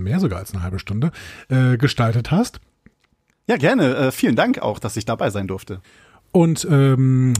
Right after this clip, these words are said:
Speaker 1: wir hören uns hoffentlich nächste Woche wieder, liebe Leute, wenn wir denn dann hoffentlich Infinity War besprechen. Aber wie gesagt, schickt mal ein paar Genesungswünsche hier vielleicht in die Kommentare an den lieben Arne,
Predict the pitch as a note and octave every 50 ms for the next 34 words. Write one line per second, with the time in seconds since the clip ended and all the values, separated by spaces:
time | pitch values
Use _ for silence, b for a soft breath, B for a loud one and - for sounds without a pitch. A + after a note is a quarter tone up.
0 | F2 E2 - A#2+ B2 A2 A2 A#2+ C3 C#3 E3 E3+ - - B2+ C3 - - C#3 -
1 | D#3 - - C3 B2+ - - A#2 A2 A2 - - A#2 A2+ A2+ - - A2 G#2 G2
2 | A2 A2 G#2+ A2+ D3 F#3 G3+ F#3+ D3 C#3+ D3+ D3 C#3+ C#3 C3+ C#3 C3+ - E3+ F3+
3 | E3 B2 A2 A#2 B2 C3+ C3+ C#3 B2+ B2+ B2+ C3 A#2 - A2+ G#2+ A2+ - - -
4 | B2+ C#3 - - C#3+ - C#3+ B2+ - A#2+ - - B2+ C3 A#2 C3 B2+ A#2+ B2+ C3+
5 | C3+ C3 - - D3+ C#3+ - E3+ B2+ B2 A#2 G#2+ G#2+ G#2 G#2 G2+ G2+ A2 A2+ A2+
6 | B B B B B B - - - - D#3+ D3+ B2 - C3+ C3 A#2 A#2 A#2+ A#2
7 | B2+ C3+ A#2+ - - A2+ A2+ - - B2 A2+ B B B B B B B - B2+
8 | B2 - - A2 A2+ A#2 - - A2+ A2 - - A2 A2 G2+ - - G#2+ A2 A2+
9 | A#2 A#2 A2 A2 G#2 G#2 G#2 G2+ F#2 G2+ F#2+ F#2 G2 G#2 A2 A2+ A2+